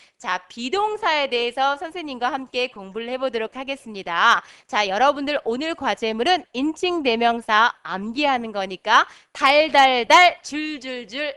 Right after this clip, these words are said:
암기하시기 바랍니다. 여러분 고생하셨고요. 우리 다음 시간에 밝은 모습으로 만나도록 하겠습니다.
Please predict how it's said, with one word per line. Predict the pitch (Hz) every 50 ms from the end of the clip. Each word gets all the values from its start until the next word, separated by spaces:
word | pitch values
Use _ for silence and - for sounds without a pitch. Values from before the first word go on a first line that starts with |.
| _ -
암기하시기 | 185 190 196 202 208 190 240 247 233 233 240 - 220 185 202 220 214
바랍니다. | 214 208 180 170 185 190 196 190 180 190 208 226 247 247 240 - _ -
여러분 | 190 180 190 202 214 269 277 226 175 _ - _ _ - _
고생하셨고요. | - 202 - - 233 247 240 226 - 233 220 - - 226 247 247
우리 | 214 202 202 _
다음 | - - 220 247 302
시간에 | 294 - 285 233 208 185 190 175 - -
밝은 | - 196 185 180 226 233 233
모습으로 | 208 196 190 - 202 180 190 214 226 240 240
만나도록 | 202 175 160 165 180 185 180 185 185 185 -
하겠습니다. | 226 214 226 233 - - 190 180 170 208 220 254 262 -